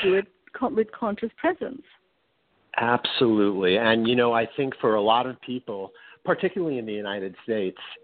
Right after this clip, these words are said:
Speaker 2: today, right at this moment, people do not want to take responsibility for the lives they've created, and people are so reluctant to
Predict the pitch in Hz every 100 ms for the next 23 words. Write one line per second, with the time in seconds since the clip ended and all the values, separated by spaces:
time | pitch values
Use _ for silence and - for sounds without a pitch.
0 | - 147 123 98 90 92 117 123 131 123
1 | - 117 110 101 92 90 - - - -
2 | - _ - 170 165 165 143 123 117 123
3 | 127 139 131 123 123 107 113 - 113 104
4 | - 90 104 104 95 85 82 82 92 90
5 | 95 95 95 101 90 98 90 90 - 95
6 | 98 95 90 85 120 104 - 135 135 123
7 | 107 101 98 - 131 127 131 123 120 113
8 | - 92 -